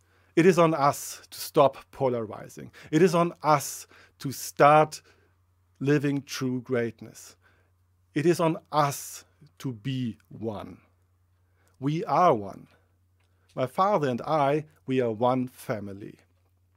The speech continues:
We are one. You and I, we are one community. We are Frostmasters, friends and Toastmasters. We are one. We are one world, and we need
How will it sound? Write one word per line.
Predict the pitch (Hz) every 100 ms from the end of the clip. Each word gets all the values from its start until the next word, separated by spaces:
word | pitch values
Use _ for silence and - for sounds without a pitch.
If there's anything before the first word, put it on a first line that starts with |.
| _ _ -
We | 117 131
are | 135
one. | 143 151 165 117 - _ _
You | 120 123 208 233 139 98 _ -
and | 135 131
I, | 151 175 175 110 95 _
we | 135 160
are | 156
one | 139 151 196
community. | 190 - 170 147 180 190 - - - - - -
We | 165
are |
Frostmasters, | 160 - 202 220 208 - 147 104 95 - - - _
friends | - 196 196 240 165 151
and | 185
Toastmasters. | 180 - - 202 214 - 131 - 107 - - - - _ _ _ _ _ _
We | 131 175 208
are | 190
one. | 185 202 175 120
We | 139
are | 175 156 -
one | 156 143 180 214 214 202
world, | 165 180 190 147 113 - _ _ _ -
and | 151
we | 175
need | 175